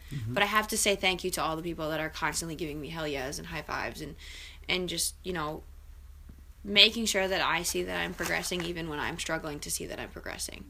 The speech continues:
Speaker 1: Mm-hmm.
Speaker 2: You know, there's a lot of people, like, outside the box, like my friend Ken, I'm sure you see me tag him all the time, that everyone sucks but us.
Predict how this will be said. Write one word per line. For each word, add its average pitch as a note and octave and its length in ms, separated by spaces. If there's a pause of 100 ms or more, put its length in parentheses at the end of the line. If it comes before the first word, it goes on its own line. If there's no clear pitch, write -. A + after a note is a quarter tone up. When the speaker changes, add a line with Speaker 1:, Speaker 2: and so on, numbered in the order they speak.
Speaker 1:
Mm-hmm. E2+ 320
Speaker 2:
You G#2+ 140
know, E3+ 40
there's F3 160
a F3 60
lot D3+ 140
of D#3 60
people, E3+ 240
like, D3 160
outside E3 420
the D#3 100
box, B2+ 320
like F3+ 120
my F3 140
friend E3+ 320
Ken, D3+ 320
I'm D#3 140
sure - 160
you D#3 100
see E3 180
me D3 140
tag D3 220
him D3 200
all D#3 140
the D3 80
time, D#3+ 300
that D#3 80
everyone E3 320
sucks - 260
but D#3 140
us. D#3 320